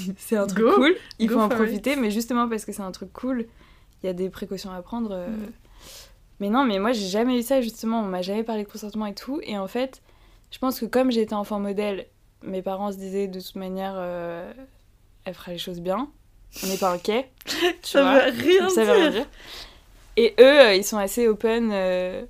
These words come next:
Speaker 1: ils sont assez open, euh, genre jeunesse, euh,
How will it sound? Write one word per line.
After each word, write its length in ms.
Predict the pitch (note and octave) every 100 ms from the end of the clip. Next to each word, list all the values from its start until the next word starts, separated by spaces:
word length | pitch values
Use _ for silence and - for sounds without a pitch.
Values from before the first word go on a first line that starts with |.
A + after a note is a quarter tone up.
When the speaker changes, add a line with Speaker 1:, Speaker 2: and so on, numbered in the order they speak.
| - - _ - - -
Speaker 1:
ils 100 | G3+
sont 160 | - G#3+
assez 280 | G3+ G3+ A3+
open, 440 | G#3+ A3 A3 A3 G3
euh, 640 | F#3 F3+ F3+ F3+ F3+ - - -
genre 280 | F#3+ F#3+ F#3+
jeunesse, 500 | G3 G3 G3 G#3 -
euh, 340 | F#3 F3+ F3+